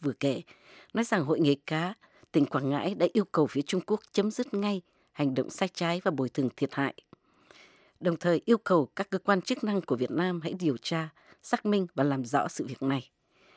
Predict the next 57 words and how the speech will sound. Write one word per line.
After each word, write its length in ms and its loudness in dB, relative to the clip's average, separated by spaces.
Các 120 -2
vụ 220 0
chạm 240 0
trán 340 0
giữa 120 -2
tàu 200 4
Trung 240 0
Quốc 140 -2
và 140 2
tàu 100 -2
cá 220 -4
Việt 220 0
Nam 320 0
đã 100 0
liên 180 2
tục 220 2
diễn 260 -2
ra 300 -2
giữa 140 2
lúc 160 0
hai 200 -2
nước 200 0
đang 200 0
thảo 180 0
luận 260 0
việc 220 -4
cải 160 -2
thiện 260 0
các 220 -4
quan 160 -4
hệ. 180 -4
Báo 100 0
chí 220 -4
Việt 180 0
Nam 320 2
hôm 140 2
mười 100 4
ba 120 2
tháng 160 -2
sáu 300 0
tường 180 -2
thuật 180 -2
rằng 280 0
Phó 120 2
Thủ 160 -2
tướng 340 2
Hoàng 340 2
Trung 200 2
Hải 340 0
đã 140 0
gặp 160 2
Phó 280 0
Chủ 280 -4
tịch 180 -2
nước 320 4
Trung 220 0
Quốc 220 0